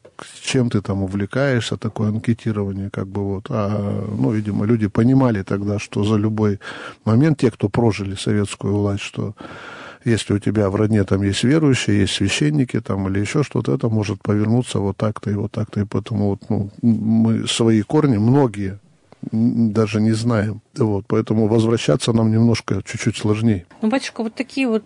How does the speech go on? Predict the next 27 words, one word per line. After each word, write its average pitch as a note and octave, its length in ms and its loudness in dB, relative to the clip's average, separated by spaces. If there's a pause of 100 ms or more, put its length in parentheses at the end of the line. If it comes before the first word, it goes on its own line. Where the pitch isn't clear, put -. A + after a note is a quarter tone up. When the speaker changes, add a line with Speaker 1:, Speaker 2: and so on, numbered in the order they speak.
(100)
Speaker 2:
праздники, D#4+ 540 0
да, A3 200 0
которые E3+ 580 -2 (200)
у G3+ 220 -8
вас E3 300 -2
будут D#3+ 320 -8
проходить, F3 580 -4
например, D#3 480 -4 (280)
они A#3+ 280 4
же, A#3 260 2
вот - 240 -2
это A3+ 160 -2
как A#3 260 -4
капля A#3 280 0
камень F#3 420 0
точит, C#3+ 500 -6
да? A#3 260 0 (120)
Туда G3+ 200 2
же - 60 4
Speaker 1:
Конечно. A#2 220 4
Speaker 2:
приходят C4 400 0
и C4 60 4
светские, F3 1120 0
они G#3+ 360 4
видят G3 560 0
это D#3 220 -6
всё. - 260 -8